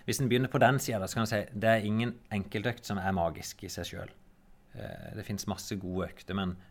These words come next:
pyramideøkta synes jeg er motiverende. Ehm, til mine utøvere, så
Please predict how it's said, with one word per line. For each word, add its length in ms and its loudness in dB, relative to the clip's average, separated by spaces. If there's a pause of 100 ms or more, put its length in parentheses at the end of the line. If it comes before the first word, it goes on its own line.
(100)
pyramideøkta 640 0
synes 240 -2
jeg 220 4
er 40 2
motiverende. 760 -2 (640)
Ehm, 560 0
til 100 0
mine 240 4
utøvere, 340 2
så 480 -2